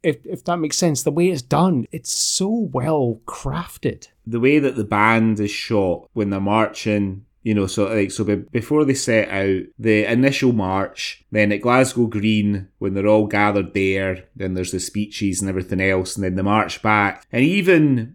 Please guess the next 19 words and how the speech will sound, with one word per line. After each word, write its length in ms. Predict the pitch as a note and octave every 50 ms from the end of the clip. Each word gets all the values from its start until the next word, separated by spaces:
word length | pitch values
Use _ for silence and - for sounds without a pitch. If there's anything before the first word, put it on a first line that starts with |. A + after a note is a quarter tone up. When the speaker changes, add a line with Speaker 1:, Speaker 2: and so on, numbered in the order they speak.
| _ -
Speaker 2:
you 100 | B2+ A#2
know, 120 | A2+ G#2
probably 800 | G#2 D3 C#3+ D3 C#3+ C3 B2+ A#2+ A2+ A2+ A2 G#2+ G#2 G2+ F#2+ F2+
the, 340 | G2 G2 G2 G2 F#2 - _ _ _
the 100 | G#2 G2+
most 420 | G2+ G2+ G#2 G#2+ G#2 G2+ G#2 - - -
powerful 420 | A#2 A2 A2 A2 G#2+ - G#2 F#2+
part 540 | F#2 - G#2+ G2 G2+ G2 F#2+ F2 - - _ _
of 180 | G#2 F#2 F#2 F#2
the, 420 | F#2+ F#2 F2+ F2+ F2 F2 F2 - _ _ - -
of 120 | G2+ G2+ G2
the 100 | F#2 E2+
play 420 | - - B2 C3+ D3 C3+ A#2+ G#2+
is 260 | G#2 G2+ G2 G2 -
when 160 | G2+ G2 G2
the 60 | G2 F#2
band 440 | G2+ G2 G2 G2 G2 G2 G2 -
come 220 | - - G#2+ G2 G2
into 680 | G2+ G2+ G#2 G2+ - - G#2+ G2 F#2+ F#2 F#2 F2+ -